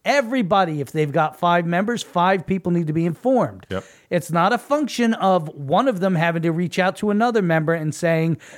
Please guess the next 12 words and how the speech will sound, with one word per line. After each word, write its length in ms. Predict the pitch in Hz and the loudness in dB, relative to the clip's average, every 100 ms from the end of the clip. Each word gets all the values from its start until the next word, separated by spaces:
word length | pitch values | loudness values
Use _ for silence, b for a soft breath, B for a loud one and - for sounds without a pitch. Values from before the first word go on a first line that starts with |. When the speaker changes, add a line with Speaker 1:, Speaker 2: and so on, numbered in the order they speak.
| B | B
Speaker 1:
"Do 80 | - | -4
you 300 | 190 190 226 | -2 0 0
have 320 | 208 202 214 | 2 2 0
this 240 | 196 208 - | 0 -4 -4
information, 1080 | - 208 196 190 180 180 196 202 - 220 214 | -2 -2 -2 -2 0 0 0 -2 -2 0 2
Mister 360 | 202 - 190 190 | 0 -2 0 0
Know-It-All? 920 | 190 185 190 196 196 190 190 233 277 | 2 4 4 2 4 4 2 2 -2
Speaker 2:
Can 180 | 156 156 | -2 -4
you 80 | |
please 320 | 156 - 180 175 | -4 -4 -4 -2
tell 240 | 170 175 | -2 -2
me?" 240 | 180 226 | -4 -10